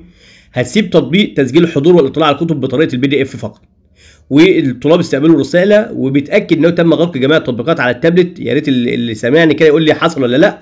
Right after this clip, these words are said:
وأصبح الجهاز هدفه لتسجيل الحضور داخل اللجنة والاستعانة بكتاب الوزارة بطريقة البي دي اف.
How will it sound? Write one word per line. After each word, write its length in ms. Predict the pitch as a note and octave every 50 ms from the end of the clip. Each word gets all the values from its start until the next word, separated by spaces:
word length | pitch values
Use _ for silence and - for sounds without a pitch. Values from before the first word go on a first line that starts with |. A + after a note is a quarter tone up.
| _ _ - - _ _ -
وأصبح 340 | D3+ F#3+ A3 - D#3+ C3+ C#3
الجهاز 320 | C#3 C3+ D3+ F#3+ D3+ B2+
هدفه 440 | D#3 F3+ G3 G3 - F#3 F#3+ F#3 - C#3
لتسجيل 380 | C#3 C3 C3+ B2+ A#2 C#3+ F3
الحضور 360 | E3+ E3+ - C#3 C3+ E3 F3
داخل 260 | D#3+ E3 F3+ - - C3+
اللجنة 300 | B2+ C#3+ F3+ F3+ F3+ D#3+
والاستعانة 400 | C#3+ C3+ - - C3 D3 E3+ D#3
بكتاب 380 | C#3 G#2+ - - F3 F3 F3
الوزارة 420 | D3 C3+ C3 B2+ C3 E3 F#3 F3+ E3+
بطريقة 380 | C#3 - C#3+ C#3+ F3 E3+ -
البي 160 | C#3+ C3 D3
دي 140 | D#3 C#3+ B2
اف. 180 | G#2+ - -